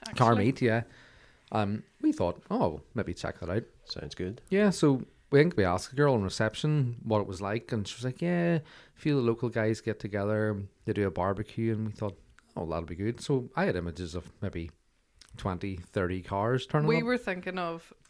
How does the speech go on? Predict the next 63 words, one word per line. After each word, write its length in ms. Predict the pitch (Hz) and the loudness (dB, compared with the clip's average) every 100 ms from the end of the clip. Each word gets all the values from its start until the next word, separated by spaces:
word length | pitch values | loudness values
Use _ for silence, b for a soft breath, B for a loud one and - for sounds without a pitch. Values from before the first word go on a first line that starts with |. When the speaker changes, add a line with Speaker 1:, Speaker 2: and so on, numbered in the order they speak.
| - | -16
Speaker 2:
at 100 | - | -6
that 160 | 196 | -6
time, 240 | 196 196 180 | -2 -4 -4
we 120 | 165 | -6
would 100 | 160 | -6
have 80 | 156 | -6
had 160 | 165 165 | -8 -8
the 60 | |
Sprucefield 680 | 165 - 165 - - 185 190 | -14 -10 -10 -8 -6 -4 -4
meets 520 | 196 196 - - - - | -4 -6 -8 -16 -18 -14
on 140 | 185 180 | -10 -8
a 20 | |
Monday 360 | 175 175 175 170 | -6 -4 -4 -2
night, 240 | 185 202 | -2 -4
do 100 | - | -4
you 40 | |
remember? 360 | 220 214 226 226 - | -2 0 0 -2 -4
Speaker 3:
Yeah, 200 | 92 - - | -6 -6 -4
yeah. 140 | 82 78 | -6 -4
Speaker 2:
The 100 | 196 | -4
R 160 | 175 165 | -2 0
M 140 | 165 | -2
S. 320 | 160 175 - - | -4 -6 -8 -16
It 60 | 202 | -10
used 160 | 202 | -8
to 40 | 202 | -6
be 80 | 185 | -8
the 80 | |
Dub 240 | 175 180 175 | -2 -2 0
meet, 260 | 190 202 | -2 -2
and 120 | 190 175 | -6 -6
then 120 | 165 | -8
it 80 | - | -10
just 180 | 180 - | -12 -12
became 260 | - 165 | -8 -6
the 60 | 170 | -6
Sprucefield 640 | - 180 180 - 214 208 220 | -8 -8 -8 -2 -2 -2 -4
meet. 280 | 208 - - | -6 -6 -10
Speaker 1:
Yeah. 300 | - 98 98 98 | -2 0 0 -2
Speaker 2:
So, 300 | - 104 101 - | -4 -4 -4 -6
yeah, 160 | 208 | -2
as 200 | 202 185 | -2 -2
you 80 | 196 | -8
say, 300 | - 190 185 | -2 0 0
twenty 260 | 180 220 208 | -2 -2 -2
or 60 | 202 | 0
thirty 260 | 190 180 | 0 -2
cars, 540 | 175 185 165 170 175 - _ - _ _ _ | -2 -2 -2 -4 -6 -16 _ -20 _ _ _
you 100 | 196 | -8
know, 160 | 170 175 - | -6 -8 -6
people 260 | 190 180 180 | -6 -4 -6
just 180 | 175 - | -6 -6
hanging 280 | 170 165 | -6 -6
out 160 | 160 160 - - | -6 -8 -12 -16
in 80 | 180 | -12
a 40 | 175 | -6
car 220 | - 180 | -2 2
park 380 | 226 220 - - _ | 4 2 -2 -20 _
was 140 | 190 180 | -6 -2
what 120 | 170 | -2
we 100 | 170 | -2
were 100 | 165 | -4
picturing. 580 | 185 185 - 269 202 | -6 -6 -2 -2 -2